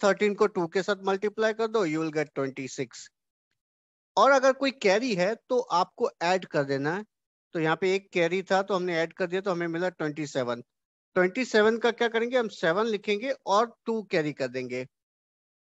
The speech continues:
और लास्ट स्टेप है, जो टेंथ डिजिट पे नंबर है एट, उसको टू के साथ मल्टीप्लाई कर दो, तो आपको मिला सिक्सटीन, और यहाँ पे अभी हमारा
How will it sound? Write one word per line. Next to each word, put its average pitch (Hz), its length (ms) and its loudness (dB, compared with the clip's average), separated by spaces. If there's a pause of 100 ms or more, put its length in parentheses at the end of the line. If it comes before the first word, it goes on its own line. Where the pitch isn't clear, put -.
(640)
और 190 500 6
लास्ट 180 440 0
स्टेप 170 440 0
है, 202 160 0
जो 202 140 -4
टेंथ 214 320 -4 (140)
डिजिट 190 340 -2
पे 190 80 0
नंबर 156 400 0
है 151 260 -2 (480)
एट, 180 480 -2
उसको 175 260 -6
टू 156 260 -6
के 180 140 -2
साथ 190 240 -2
मल्टीप्लाई 196 480 0
कर 220 160 0
दो, 220 220 0
तो 170 120 -4
आपको 160 260 -2
मिला 156 300 0
सिक्सटीन, 190 680 -4 (400)
और 185 220 0
यहाँ 180 320 -2
पे 233 100 2
अभी 214 180 -2
हमारा 202 300 0